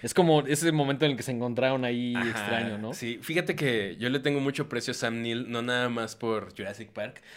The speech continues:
Speaker 2: sino porque, ah, bajita, así, bajita la mano, tiene como varias incursiones en el terror, ¿no? O sea,
Speaker 1: Sí.
Speaker 2: tiene Event Horizon,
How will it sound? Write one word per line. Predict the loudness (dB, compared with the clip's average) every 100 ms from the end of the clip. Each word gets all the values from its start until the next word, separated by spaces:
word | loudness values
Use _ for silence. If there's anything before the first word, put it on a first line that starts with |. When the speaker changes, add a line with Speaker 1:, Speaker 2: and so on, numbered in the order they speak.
| -16
Speaker 2:
sino | -8 -6
porque, | -4 -4 -2 0
ah, | 2 4 2 2 -2
bajita, | -4 -4 -6
así, | -6 -4 -6 -6 -10 -20 -20 _
bajita | -4 -4 0 0
la | 2
mano, | 0 -2 -2 -4
tiene | -4 -4 -2
como | -4 -2 -2 -2 -4 -8 -10 -6
varias | -2 -2 -2
incursiones | -4 -4 -8 -8 -8 -8
en | -10
el | -12
terror, | -12 -12 -12 -14 -20 _ -20 _ -14
¿no? | -8
O |
sea, | -2 0 0
Speaker 1:
Sí. |
Speaker 2:
tiene | -2 -4 -6
Event | -8 -8
Horizon, | -6 -2 0 -2 -4 -6 -8 -10